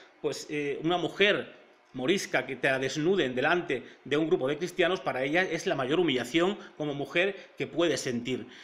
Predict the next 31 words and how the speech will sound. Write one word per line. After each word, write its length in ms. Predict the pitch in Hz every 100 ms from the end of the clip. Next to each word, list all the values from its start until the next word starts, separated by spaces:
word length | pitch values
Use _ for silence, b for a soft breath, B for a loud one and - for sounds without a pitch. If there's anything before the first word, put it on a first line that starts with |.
| B -
Bueno, 220 | 190 170
pues 240 | 151 - - - -
a 100 | 226
partir 220 | 165 233
de 80 | 226
ahí 100 | 226
muchas 280 | 208 175
de 40 | 175
estas 200 | 185 196
mujeres 400 | 208 208 214 - - -
ya 180 | 151 208
empezaban 460 | 175 147 165 160 147
a 40 |
decir 240 | 127 -
realmente 400 | 156 151 156 156
lo 160 | 156 143
que 60 | 143
habían, 440 | 151 180 143 135
lo 160 | 139 131
que 80 | 139
habían 240 | 185 202
hecho, 360 | 214 214 226 233 B B B
y 60 | 226
bueno, 260 | 214 226
pues 260 | 196 156 -
la 140 | 151
Inquisición, 440 | 143 196 220 208 220
si 120 | 185
realmente 320 | 190 208 196
tú 100 | 190
decías 480 | 202 170 247 123 -